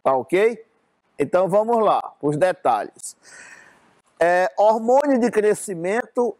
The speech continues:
ou somatotrófico ou ainda somatotrofina, tá? Esse hormônio produzido pela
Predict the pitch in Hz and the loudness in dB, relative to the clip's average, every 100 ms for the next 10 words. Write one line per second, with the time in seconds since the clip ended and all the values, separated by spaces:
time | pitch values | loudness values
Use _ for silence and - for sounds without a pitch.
0 | - 190 208 - 202 175 233 - 175 165 | -2 0 0 -2 -6 -4 -4 -2 -4 -2
1 | 160 190 196 - 220 - - 196 202 170 | 0 0 0 -2 -2 -2 0 2 2 0
2 | 185 185 - 190 165 160 - 175 170 175 | -2 -4 -4 -10 -6 -4 -4 -8 -4 -4
3 | - - 127 110 98 _ _ _ _ _ | -4 -8 -4 -4 -8 _ _ _ _ _
4 | _ - 143 165 _ _ _ _ _ - | _ -2 -2 -2 _ _ _ _ _ -4
5 | 165 165 - 185 185 185 196 226 240 247 | -2 -2 -2 -2 -2 -2 0 0 -4 -10
6 | _ 165 170 165 170 131 147 139 135 - | _ -2 -2 0 -4 -2 0 0 0 0
7 | 135 127 117 110 | 0 2 0 -2